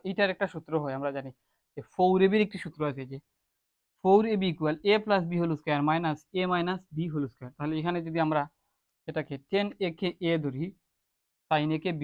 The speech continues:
ধরি, তাহলে a plus b whole square minus a minus b whole square। তাহলে এইটার পরিবর্তে আমরা কি লিখতে পারি? ফোর এ বি লিখতে পারি।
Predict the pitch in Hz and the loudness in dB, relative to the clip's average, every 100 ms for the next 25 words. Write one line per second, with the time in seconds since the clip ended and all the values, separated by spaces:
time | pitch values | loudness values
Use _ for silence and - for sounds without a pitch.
0 | 147 147 135 139 151 165 175 190 202 - | -2 -2 -4 -8 -6 -4 0 0 0 0
1 | 165 165 160 147 143 143 - - 185 160 | 2 2 0 -6 -6 -6 -8 -8 -6 -6
2 | - 123 - 147 156 165 156 131 _ _ | -8 -10 -10 -4 0 0 -2 -6 _ _
3 | _ _ _ _ _ _ 180 175 185 196 | _ _ _ _ _ _ 0 2 4 2
4 | 202 170 160 165 196 214 _ _ - 143 | 2 2 2 2 0 -4 _ _ -12 -4
5 | 151 196 220 _ - 143 - - 123 117 | -2 -2 -6 _ -6 -6 -8 -16 -18 -18
6 | _ _ _ _ _ _ _ - 151 190 | _ _ _ _ _ _ _ -18 -8 -2
7 | 196 226 202 180 175 170 170 165 160 147 | 4 4 4 0 0 2 2 0 -2 -2
8 | 143 135 131 _ _ _ - 175 190 208 | -4 -4 -6 _ _ _ -4 0 2 0
9 | 196 185 180 165 - 147 139 | -2 -2 -2 -6 -6 -8 -8